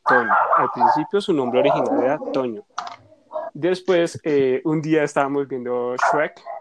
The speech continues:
<laughs> Entonces, eh, ustedes saben que los que, el que hace la voz de, de gato,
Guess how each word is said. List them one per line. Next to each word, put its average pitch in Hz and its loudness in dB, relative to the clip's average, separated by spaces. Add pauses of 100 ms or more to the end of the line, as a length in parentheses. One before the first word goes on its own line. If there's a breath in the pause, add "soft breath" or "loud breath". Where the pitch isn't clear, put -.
(540)
<laughs> - -
Entonces, 135 -4 (400 soft breath)
eh, 151 -6
ustedes 147 -6
saben 139 -4
que 165 -6
los 147 -6
que, - -16
el 135 -4
que 135 -2
hace 123 -6
la 143 -2
voz 123 -6
de, 127 -4
de 147 0
gato, 139 0